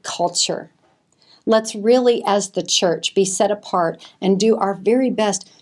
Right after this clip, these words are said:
to resist falling in the trap of doing a lot of ministry and work and action and think that we can forgo prayer.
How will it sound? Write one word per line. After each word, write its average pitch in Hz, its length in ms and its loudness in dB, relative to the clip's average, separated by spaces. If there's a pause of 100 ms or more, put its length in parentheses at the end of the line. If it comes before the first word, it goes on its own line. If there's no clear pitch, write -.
(120)
to 233 160 2
resist 202 680 2
falling 226 360 0
in 214 80 -2
the 202 100 -2
trap 185 400 -2
of 175 140 -4
doing 196 340 2
a 196 100 2
lot 196 460 0
of 190 260 0 (240)
ministry 202 680 2
and 185 180 -2
work 185 440 2
and 185 260 -6
action 190 580 -2 (240)
and 202 220 2
think 240 260 0
that 226 140 -2
we 208 120 4
can 196 200 -2
forgo 180 720 0 (400)
prayer. 165 540 -4